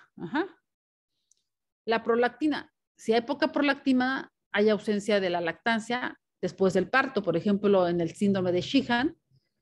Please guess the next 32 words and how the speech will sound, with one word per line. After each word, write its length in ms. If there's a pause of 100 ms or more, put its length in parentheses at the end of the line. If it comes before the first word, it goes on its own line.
(280)
que 120
es 100
un 100
sangrado 420
muy 180
fuerte, 520 (260)
excesivo 760
después 340
del 160
parto 480
y 120
hace 180
que 140
la 320 (560)
hipófisis 540
sufra 260
isquemia 640 (720)
y 220
se 120
mueran 340
todas 180
las 160
células. 400
Entonces, 720
una 280
manifestación 800
es 160
que 160
las 460
mujeres 540
no 160
puedan 420